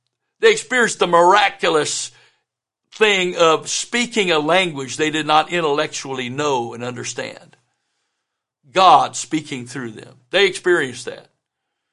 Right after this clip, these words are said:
Because that, when they knew God, they didn't glorify him as God. They served and worshiped the creator,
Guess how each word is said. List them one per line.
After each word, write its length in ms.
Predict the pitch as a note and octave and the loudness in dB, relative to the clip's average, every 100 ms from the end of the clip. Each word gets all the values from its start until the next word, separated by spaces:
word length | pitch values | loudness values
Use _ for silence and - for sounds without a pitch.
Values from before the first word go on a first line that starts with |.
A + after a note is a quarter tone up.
| _ _ _ | _ _ _
Because 400 | F3 F3+ G3+ F3 | -2 2 2 4
that, 320 | F#3+ G3+ - | 2 2 0
when 200 | D#3 G3 | -2 0
they 160 | F#3 F3+ | 4 4
knew 280 | F3+ C4+ D4 | 4 2 2
God, 320 | F3+ - - - _ _ _ _ _ _ _ _ _ _ _ | 0 0 -6 -14 _ _ _ _ _ _ _ _ _ _ _
they 120 | E3 | 2
didn't 200 | E3+ E3+ | 4 2
glorify 520 | D3 E3+ D#3 - B2 A2+ | 2 2 4 4 2 0
him 240 | A2+ G#2 | -10 -14
as 140 | G#2 | -16
God. 260 | - - - _ _ _ _ _ _ _ _ _ _ _ | -18 -18 -20 _ _ _ _ _ _ _ _ _ _ _
They 140 | F3+ | 2
served 540 | F3+ - A3 A3 G#3+ F3 | 2 4 6 8 6 2
and 120 | F3 | 0
worshiped 420 | F3+ F3+ - F3+ | 2 2 -2 -2
the 80 | D#3+ | -6
creator, 880 | - F3 F3 E3+ D3 - A2+ - | -2 0 2 0 0 -6 -8 -10